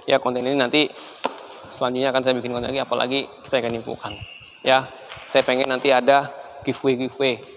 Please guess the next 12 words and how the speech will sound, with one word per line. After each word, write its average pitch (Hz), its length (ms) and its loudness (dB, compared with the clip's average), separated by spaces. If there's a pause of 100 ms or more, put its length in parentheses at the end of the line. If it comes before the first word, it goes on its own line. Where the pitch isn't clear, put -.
(220)
ya, 127 240 2 (160)
pasti 135 240 0
ada 120 160 2
giveaway 127 400 -2 (240)
sebelum 123 320 0
Lebaran, 123 320 4
nanti 123 180 -2
ada 117 140 4
giveaway 120 320 -2
dari 113 260 -2 (320)
saya 120 240 2
nanti. 110 240 -6